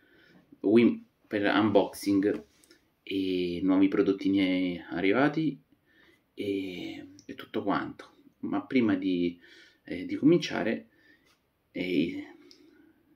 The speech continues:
se, no, voi, a voi non costa niente, a noi, a me, al mio, e al mio collega Enrico Merlini fa molto piacere.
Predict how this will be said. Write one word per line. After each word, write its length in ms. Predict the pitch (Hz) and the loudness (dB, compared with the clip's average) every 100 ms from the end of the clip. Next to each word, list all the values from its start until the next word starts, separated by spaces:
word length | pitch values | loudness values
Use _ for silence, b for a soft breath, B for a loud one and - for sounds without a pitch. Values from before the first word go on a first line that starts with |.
| - | -20
se, 220 | - - - | -16 -10 -2
no, 260 | 113 110 | 2 2
voi, 140 | 113 110 | 4 4
a 60 | |
voi 200 | 110 117 | 4 2
non 120 | 104 | 0
costa 320 | 87 92 - 98 | -4 -8 -6 -4
niente, 640 | 101 104 92 - 92 - b b b | 0 0 -2 -6 -12 -12 b b b
a 100 | - | -4
noi, 460 | 92 95 95 95 90 | 0 2 4 2 2
a 140 | 87 | 0
me, 320 | 92 101 98 87 | 2 2 2 0
al 120 | 92 | 0
mio, 160 | 95 98 | 2 4
e 360 | 95 92 90 | 2 2 0
al 60 | 87 | 2
mio 160 | 98 | 2
collega 400 | 98 101 98 95 | 4 4 4 2
Enrico 240 | 90 95 95 | 0 0 0
Merlini 420 | 92 95 98 92 | 0 0 0 0
fa 100 | 85 | -2
molto 300 | 90 92 - | -2 -2 0
piacere. 540 | 143 143 180 - 110 | -2 2 2 4 2